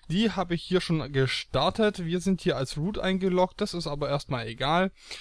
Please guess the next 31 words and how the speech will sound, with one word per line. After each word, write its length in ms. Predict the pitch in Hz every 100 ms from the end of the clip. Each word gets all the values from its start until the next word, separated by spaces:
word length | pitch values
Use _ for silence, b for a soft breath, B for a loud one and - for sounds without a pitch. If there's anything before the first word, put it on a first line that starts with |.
| B
denn 340 | 151 143 190 220
wir 160 | 180
werden 320 | 147 151 185 180
das 160 | 151
Ganze 320 | - 156 190
hier 300 | 190 156 165
über 500 | 170 175 196 185 180
S 200 | 151 147
S 260 | 147 - -
H 200 | 139 180
laufen 360 | 160 131 - 127
lassen. 400 | 123 - 175 170
Ich 160 | 156
habe 80 | 156
dazu 300 | - 147 - 156
natürlich 420 | 156 143 151 143
S 140 | 131 131
S 140 | 135
H 140 | 131 110
eingerichtet 680 | 139 175 180 190 - 185 - B B B B
und, 300 | 160 165 -
äh, 240 | 156 151
deswegen 580 | 147 - 147 143 147 143
kann 260 | 135 139
ich 200 | 160 160
mich, 340 | 143 143 - -
äh, 320 | 139 135 135
hier 280 | - 135 131
verbinden. 600 | - 139 143 156 123 120
Dazu, 560 | 143 165 - 233 226 165
äh, 260 | 180 185